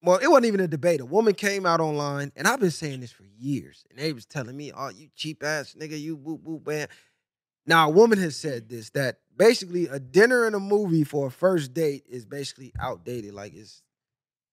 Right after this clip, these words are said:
it's not a good idea. Like, if I just met you, I got your number, we talking on the phone, we finna go link up for the first time.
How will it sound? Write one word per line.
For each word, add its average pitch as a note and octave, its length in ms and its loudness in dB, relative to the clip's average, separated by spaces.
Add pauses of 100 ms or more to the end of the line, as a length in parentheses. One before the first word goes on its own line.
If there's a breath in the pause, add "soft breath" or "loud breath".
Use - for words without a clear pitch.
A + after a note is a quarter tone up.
(100)
it's B2+ 100 -6
not G#3 200 8
a G3 60 4
good F#3+ 180 4
idea. E3+ 340 2
Like, C3 140 -8
if C#3 80 -8
I F#3 100 2
just F3+ 180 -4
met F3 300 -2
you, D#3+ 260 -2
I C#3 120 0
got D#3 240 -8
your D3 80 -6
number, D3 280 -4
we D3 140 -8
talking D3 320 -4
on C#3+ 80 -10
the C#3 60 -10
phone, C#3+ 360 -10
we C#3 100 -8
finna C#3 220 -10
go C3+ 120 -6
link C3+ 260 -10
up C#3 160 -4
for - 80 -18
the B2 60 -14
first C3+ 320 -12
time. C3+ 360 -8